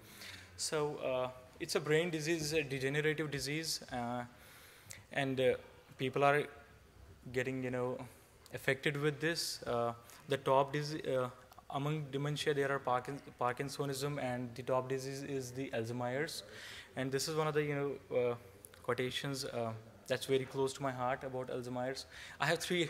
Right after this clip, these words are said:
<laughs> Alzheimer's patients at home, so I know how it feels like to be. So we need to h-, help the als dot org, uh, so if we can.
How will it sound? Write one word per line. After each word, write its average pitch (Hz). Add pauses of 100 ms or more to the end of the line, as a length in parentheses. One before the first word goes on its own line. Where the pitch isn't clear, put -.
<laughs> -
Alzheimer's 147
patients 139
at 139
home, 139
so 127 (340)
I 131
know 131
how 123
it 120
feels 120 (440)
like 113
to 123
be. 120 (400)
So 120 (220)
we 131 (340)
need 127
to 131
h-, 127
help 123
the 127 (680)
als 127
dot 131
org, 123 (500)
uh, 107 (720)
so 123
if 117
we 131
can. 123